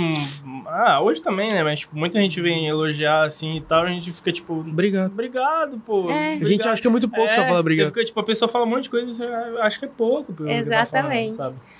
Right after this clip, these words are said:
Speaker 3: Mas a
Speaker 1: E ela falou, né, com essas dificuldades de empreender.
Speaker 3: É.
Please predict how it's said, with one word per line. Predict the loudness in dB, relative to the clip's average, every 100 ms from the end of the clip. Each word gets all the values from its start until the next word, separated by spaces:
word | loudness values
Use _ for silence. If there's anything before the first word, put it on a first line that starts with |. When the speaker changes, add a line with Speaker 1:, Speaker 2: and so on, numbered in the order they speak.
| -20 -20
Speaker 3:
Mas | -6 -2 -2 0
a | 0 2 2 4 4 2 0 -4 -8
Speaker 1:
E | -2
ela | 0
falou, | 0 0 2
né, | 2 0
com | -4 -6
essas | -4 -4
dificuldades | -6 -4 0 2 2
de | 0 0 2
empreender. | 0 4 4 4 2 0 -2 -8 -14 -20 -12 -2
Speaker 3:
É. | -2